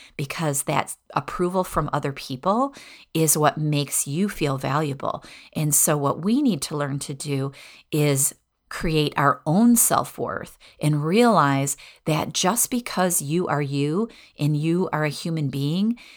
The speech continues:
you are inherently worthy of care. You are inherently worthy of boundaries. And so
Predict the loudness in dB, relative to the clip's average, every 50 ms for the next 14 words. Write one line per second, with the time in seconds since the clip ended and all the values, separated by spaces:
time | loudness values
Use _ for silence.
0 | -18 _ -6 -2 0 0 0 2 2 2 2 2 0 0 -2 -2 -2 -2 -2 -2
1 | -2 0 2 2 2 0 0 -2 -4 -2 0 0 2 2 4 2 2 0 -4 -6
2 | -8 -8 -10 -8 -8 -8 -8 -8 -12 -10 -6 -4 -4 -2 -2 -2 -4 -6 -10 -14
3 | -20 -20 -20 -20 _ _ -4 -2 0 0 2 0 0 0 0 0 -2 -4 -4 -2
4 | 0 0 0 0 -2 -4 -4 -2 0 0 0 0 0 -2 -2 -4 -4 -6 -8 -12
5 | -20 -20 -10 -4 -4 -4 -2 -2 0 0 0 2 2 0 -2 -4 -6 -8 -8 -8
6 | -4 -4 -4 -4 -6 _ _ _ _ _ _ _ _ _ _ _ _ _ _ -4
7 | -2 0 0 0 0 0 -2